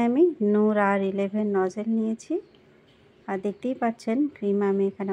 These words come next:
অরেঞ্জ কালার মিক্সড করেছি। কালারটা আপনি কতটা ক্রিম নিচ্ছেন তার উপর ডিপেন্ড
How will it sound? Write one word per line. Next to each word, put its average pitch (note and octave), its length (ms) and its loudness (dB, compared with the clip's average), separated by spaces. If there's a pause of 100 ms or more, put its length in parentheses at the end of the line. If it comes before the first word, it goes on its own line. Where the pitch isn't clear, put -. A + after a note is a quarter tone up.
অরেঞ্জ G3 240 0 (120)
কালার F#3+ 320 -2
মিক্সড - 320 -8
করেছি। G3 380 -8 (1700)
কালারটা C4 540 0 (640)
আপনি G#3 220 -2 (260)
কতটা G#3+ 300 -4 (120)
ক্রিম A3 200 -2 (100)
নিচ্ছেন A#3 340 -4 (120)
তার F3+ 180 -2
উপর G3 140 -6 (120)
ডিপেন্ড G3+ 300 -4